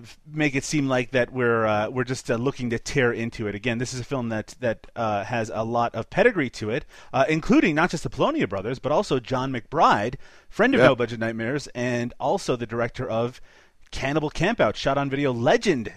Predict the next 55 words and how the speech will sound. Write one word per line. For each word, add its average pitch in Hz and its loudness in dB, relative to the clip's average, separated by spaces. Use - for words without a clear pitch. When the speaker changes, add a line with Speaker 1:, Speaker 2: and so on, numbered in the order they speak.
Speaker 1:
Cannibal 98 -10
Campout. 80 -12
Speaker 2:
I 87 -6
love 85 0
Cannibal 73 -6
Campout. 64 -8
Speaker 1:
And 196 6
I 175 8
will 214 6
say 156 4
that 135 2
while 147 6
I 190 6
was 180 2
watching 147 0
Feeders, 104 -6
it 139 -6
was 127 -4
difficult 165 -4
not 131 0
to - -8
compare 131 -2
it - -8
to - -14
Cannibal 90 -10
Campout. - -14
Speaker 2:
Yeah, 180 10
you 135 8
kinda 190 8
wanted 170 8
to 113 0
the 117 4
whole 131 6
time, 170 8
but 139 6
of - -2
course 208 6
it 175 2
doesn't 220 4
help 190 6
that 107 -10
there's 139 4
John 131 6
McBride, 131 6
like, 98 -4
Speaker 1:
Yeah. 151 8
Speaker 2:
staring 123 -2
at 107 0
you 113 0
the 104 -2
entire 110 4
movie, 120 6
and 104 4
you're 113 4
like, 113 4